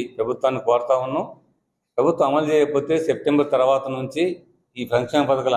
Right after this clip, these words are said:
అమలు కోసం మళ్ళీ సీపీఎం పార్టీ కూడా అమలు చేయడం కోసం ప్రజలతో కలిపి ఉద్యమాలకు కూడా మేము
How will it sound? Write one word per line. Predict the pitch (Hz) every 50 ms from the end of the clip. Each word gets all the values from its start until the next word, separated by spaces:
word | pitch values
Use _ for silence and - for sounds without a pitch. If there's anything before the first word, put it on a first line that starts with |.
| 110 117
అమలు | 135 143 139 143 139
కోసం | 135 131 - 156 160 151 131
మళ్ళీ | 123 131 135 139 123 104 - - - _ _ _ _ _ _ _
సీపీఎం | 120 110 101 135 127 120
పార్టీ | 120 120 117 - 117
కూడా | 107 117 117 123 120 107 95 - - - - - - _ _ _ _ -
అమలు | 101 113 131 139 135
చేయడం | 135 131 123 127 123 113
కోసం | 117 120 120 - 127 123 113 101 - - _ _ _ _ _
ప్రజలతో | 113 117 127 123 123 123 120
కలిపి | 113 120 120 110 113
ఉద్యమాలకు | 104 98 117 123 120 117 120 117
కూడా | 110 113 113 113 110
మేము | 107 107 98